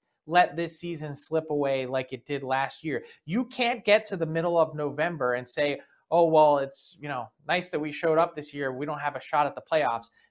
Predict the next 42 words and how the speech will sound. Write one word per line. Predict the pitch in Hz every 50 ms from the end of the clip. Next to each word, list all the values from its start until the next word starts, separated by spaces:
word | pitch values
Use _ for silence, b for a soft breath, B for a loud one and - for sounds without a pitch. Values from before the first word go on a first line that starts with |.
| b _
That | 143 165 185 208 - - - -
can't | 226 214 208 185
happen | 165 165 175 170 170 - 156
again. | 127 113 113 113
They | 120 120 120
waited | 123 143 151 175 185 196 185 190
until | 196 185 196 185
December | 160 160 151 - 165 165 165 165
fourth | 160 160 - 156 156 156 156 156
to | - 143
make | 143 143 139 143
changes | - - 139 139 135 131 135 127 117
last | 120 120 123 127 123 - - -
year. | 131 127 123 120 b b b b b b b _ -
I | 151 170 196
don't | 214 220 214 -
see | - - 185 185
that | 180 190 185 180
as | 170 151 131
being | - 151 165 160 160 156
in | 147 147
Jim | 143 147 156 151 139
Rutherford's | 143 151 156 156 151 156 147 135 -
D | - 147 147
N | 139 131
A. | 127 131 139 151 151 B B B B B -
I, | 147 165 - -
I | 156 165
don't | 156 180 208 220 -
think | - 214 196 185 165
a | 151
coaching | 156 - 185 190 190 - 202 185 185
change | 185 - 190 190 202 196 160
is | 151 147 -
something | 165 156 165 165 151
that | 151 139
he | 147 139
wants | 135 131 143 151 160 156 -
to | - 135
do | 131 135 165 165
right | 147 139 135 143 147 143
now, | 127 123 127 143 180 208 202